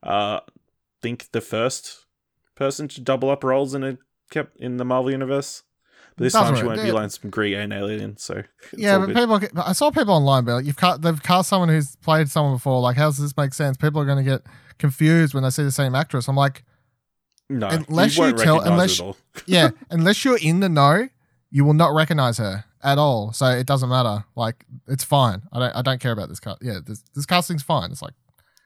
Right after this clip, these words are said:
Speaker 2: you like her? Like, did she, they liked working with her? She liked working with Marvel?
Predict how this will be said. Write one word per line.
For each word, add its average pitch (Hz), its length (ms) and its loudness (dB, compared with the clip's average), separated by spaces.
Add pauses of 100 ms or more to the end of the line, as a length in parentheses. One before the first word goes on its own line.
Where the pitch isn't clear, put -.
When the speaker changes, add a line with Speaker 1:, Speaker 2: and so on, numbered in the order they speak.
(120)
Speaker 2:
you 123 120 -4
like 151 180 4
her? 220 220 0
Like, 123 320 -8
did 135 140 0
she, - 180 -12
they 123 100 0
liked 127 300 0
working 156 280 -2
with 160 140 -4
her? 208 240 -4 (380)
She - 200 -4
liked 139 280 0
working 160 300 0
with 160 180 0
Marvel? 175 480 -2